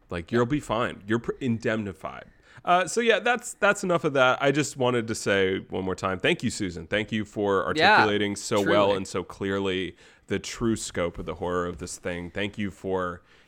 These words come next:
Speaker 1: encouraging lament rather than just proceeding directly to hope. Like,
Speaker 2: Mm-hmm.
Speaker 1: both have their place, and she says, you know, "I will, I will find hope in something at some point, but for right now,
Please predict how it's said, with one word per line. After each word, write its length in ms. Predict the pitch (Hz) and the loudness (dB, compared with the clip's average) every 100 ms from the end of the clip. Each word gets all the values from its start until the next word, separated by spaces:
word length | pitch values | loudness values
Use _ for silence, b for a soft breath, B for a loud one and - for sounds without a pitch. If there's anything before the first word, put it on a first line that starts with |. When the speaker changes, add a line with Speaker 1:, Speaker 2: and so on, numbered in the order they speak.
| - | -14
Speaker 1:
encouraging 720 | 98 - 107 104 98 101 92 | -14 -8 -2 -2 -2 -4 -6
lament 560 | 87 85 90 90 - - | -6 -6 -8 -8 -12 -12
rather 320 | 90 92 87 | -8 -6 -8
than 180 | 90 87 | -8 -10
just 200 | 85 - | -12 -12
proceeding 440 | - 87 92 90 87 | -12 -12 -10 -10 -8
directly 400 | 87 87 - 90 | -8 -8 -8 -8
to 100 | 87 | -8
hope. 400 | 90 85 82 - | -8 -8 -8 -10
Like, 140 | 90 | -8
Speaker 2:
Mm-hmm. 340 | 131 135 117 117 | -8 -6 -8 -6
Speaker 1:
both 260 | 107 101 | -2 -2
have 200 | 117 101 | -2 -2
their 100 | 104 | -2
place, 500 | 98 - 123 123 - | -4 -2 -2 -2 -8
and 160 | - 92 | -12 -12
she 140 | - | -12
says, 420 | 87 92 92 90 90 | -6 -2 0 -2 -6
you 80 | |
know, 100 | 85 - | -8 -6
"I 80 | 90 | -4
will, 200 | 90 90 | -2 -4
I 80 | 90 | -4
will 160 | 92 90 | -4 -6
find 540 | - 92 92 98 95 | -6 -4 -2 -2 -4
hope 340 | 92 87 - - | -4 -4 -6 -10
in 160 | 85 85 | -12 -12
something 500 | 85 80 - 82 - | -10 -10 -10 -10 -10
at 140 | 87 | -12
some 200 | - 82 | -12 -12
point, 300 | - 85 82 | -12 -14 -12
but 140 | - - | -16 -12
for 100 | 82 | -6
right 240 | 90 90 | -4 -4
now, 380 | 82 82 85 82 | -6 -8 -8 -10